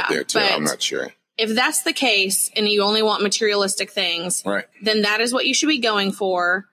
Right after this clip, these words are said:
Speaker 2: unless you can truly find some rando that's super into just, like,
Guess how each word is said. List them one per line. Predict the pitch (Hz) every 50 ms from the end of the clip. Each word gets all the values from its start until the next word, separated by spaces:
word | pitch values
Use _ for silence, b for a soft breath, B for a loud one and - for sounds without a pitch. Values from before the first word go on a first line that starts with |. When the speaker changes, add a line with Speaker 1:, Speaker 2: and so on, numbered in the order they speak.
| _ _ _ _ _ _ _ _ _ _ 214
Speaker 2:
unless | 214 208 202 196 202 - -
you | 214 208
can | 208 196 190
truly | - 214 202 202 196 196
find | 196 - 185 180 180 175 175 175 175
some | - - - 185 175 170 170 170 - -
rando | 175 180 170 175 170 170 165 165 165 165 165 160
that's | 170 165 - - -
super | - 196 180 - 175
into | 160 160 175 170 180 180
just, | 180 170 160 -
like, | - 165 160 143 - -